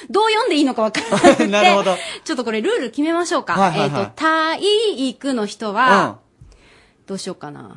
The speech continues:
Speaker 2: え、まあ、そのまま体育でいいじゃないですか。
Speaker 1: あ、で、高谷くんの方は？
Speaker 2: 僕は体育です。だから一文字だけです。
Speaker 1: 体育？
Speaker 2: 体育。
Speaker 1: え、
Speaker 2: 体育。
Speaker 1: それはおかしい。
Speaker 2: え、体育の人はいないんですか？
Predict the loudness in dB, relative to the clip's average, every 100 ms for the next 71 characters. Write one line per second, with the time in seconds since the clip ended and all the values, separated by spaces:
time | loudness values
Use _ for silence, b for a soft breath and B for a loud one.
0 | -2 0 2 2 0 0 0 0 0 -2
1 | 0 0 -2 -2 -6 -6 -6 -6 -10 -14
2 | -16 -20 -20 _ -4 -4 -4 -6 -6 -6
3 | _ _ _ _ -6 -4 -4 -6 -12 -14
4 | -12 -12 -14 _ -6 -4 2 2 2 2
5 | 2 0 -6 -4 -2 -2 -4 -2 -2 -2
6 | -4 -4 0 0 0 -4 -12 -8 0 2
7 | 0 -6 -18 _ _ _ _ _ _ _
8 | -2 0 0 -2 -2 -2 -4 -8 -8 -12
9 | -14 b b b -2 -2 -4 -2 0 0
10 | -2 -4 -2 0 2 0 -2 -8 -12